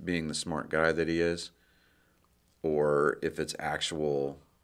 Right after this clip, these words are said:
empathy and compassion and remorse creeping into that psyche and trying to gain a foothold. And it appears to be that on the surface. Now, whether it's his,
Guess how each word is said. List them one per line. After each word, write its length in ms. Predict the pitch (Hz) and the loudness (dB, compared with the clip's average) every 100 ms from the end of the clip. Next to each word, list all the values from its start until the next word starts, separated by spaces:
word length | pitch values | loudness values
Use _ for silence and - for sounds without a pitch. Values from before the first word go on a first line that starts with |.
| _ _ _ - | _ _ _ -4
empathy 560 | 104 90 80 76 71 67 | -4 -2 -6 -6 -8 -8
and 100 | 67 | -10
compassion 800 | 71 67 71 71 - 76 67 64 | -12 -10 -8 -8 -8 -8 -8 -10
and 180 | 78 67 | -12 -10
remorse 560 | 67 65 69 78 62 - | -10 -10 -4 -2 -2 -6
creeping 480 | - 95 90 64 65 | -6 -4 -4 -6 -6
into 240 | 69 64 | -6 -6
that 180 | 57 - | -6 -8
psyche 600 | - 78 78 - 60 - - _ _ _ _ _ | 0 2 2 0 -14 -16 -20 _ _ _ _ _
and 400 | 76 73 67 67 | -6 -4 -6 -10
trying 240 | - 82 80 | -8 -4 -4
to 80 | 71 | -4
gain 220 | 65 65 | -6 -8
a 60 | |
foothold. 600 | 58 - 82 - 64 55 - - - _ _ - | -10 0 0 2 -4 -4 -10 -20 -20 _ _ -2
And 100 | 90 | 2
it 80 | 90 | 2
appears 460 | - 120 120 - - _ - | 4 2 4 0 -12 _ -4
to 180 | 135 | -2
be 240 | 147 82 76 | 2 2 4
that 380 | 76 95 64 - _ _ _ | 2 2 0 -12 _ _ _
on 140 | 85 80 | -4 -4
the 80 | |
surface. 600 | 69 92 78 - - - - _ _ _ _ _ _ | -2 0 0 -2 -12 -14 -18 _ _ _ _ _ _
Now, 140 | - 78 | -6 0
whether 260 | 80 76 76 | 2 2 0
it's 140 | - | -4
his, 200 | 69 - | -8 -10